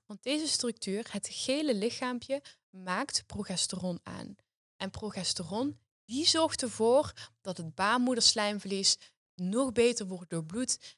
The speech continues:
en dat er, uit, dat er als het ware voeding wordt, ehm, klaargemaakt om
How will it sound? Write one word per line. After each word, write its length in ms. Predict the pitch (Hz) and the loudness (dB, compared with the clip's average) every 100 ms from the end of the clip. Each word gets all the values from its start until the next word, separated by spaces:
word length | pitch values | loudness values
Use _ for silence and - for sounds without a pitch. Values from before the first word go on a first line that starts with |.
| - | -6
en 120 | 196 | 0
dat 140 | 185 | 0
er, 60 | - | 0
uit, 180 | 175 - | -2 -4
dat 200 | 175 180 | -6 -2
er 180 | 175 - | -2 -4
als 120 | - 170 | -14 -12
het 100 | - | 2
ware 300 | 180 175 165 | 4 4 2
voeding 600 | 151 - 262 277 262 214 | 0 0 4 4 4 4
wordt, 500 | 214 - - - - - | 2 2 -2 -4 -20 -6
ehm, 520 | 190 185 180 180 175 - | 2 6 6 4 -2 -6
klaargemaakt 800 | - 202 214 202 190 180 180 - _ _ | 4 6 6 2 2 2 2 -4 _ _
om 360 | - 214 214 214 | 2 4 4 0